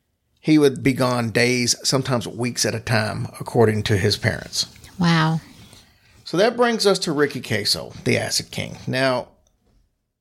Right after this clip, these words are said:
Speaker 1: we're gonna get to his nickname in just a bit and how that came to be, but Ricky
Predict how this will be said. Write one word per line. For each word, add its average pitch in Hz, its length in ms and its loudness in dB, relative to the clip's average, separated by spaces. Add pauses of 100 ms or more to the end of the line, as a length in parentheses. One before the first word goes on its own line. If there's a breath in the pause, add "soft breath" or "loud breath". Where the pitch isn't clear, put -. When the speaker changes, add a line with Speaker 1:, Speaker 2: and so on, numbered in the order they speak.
(440)
Speaker 1:
we're 185 160 4
gonna 202 120 4
get 185 180 4
to 151 60 2
his 135 220 4
nickname 127 640 2
in 110 80 -6
just 123 280 -2
a 110 60 -4
bit 110 340 0
and 107 240 -6
how 117 140 4
that 110 220 0
came 113 220 0
to 107 60 -2
be, 104 260 0
but 98 160 -8
Ricky 151 680 0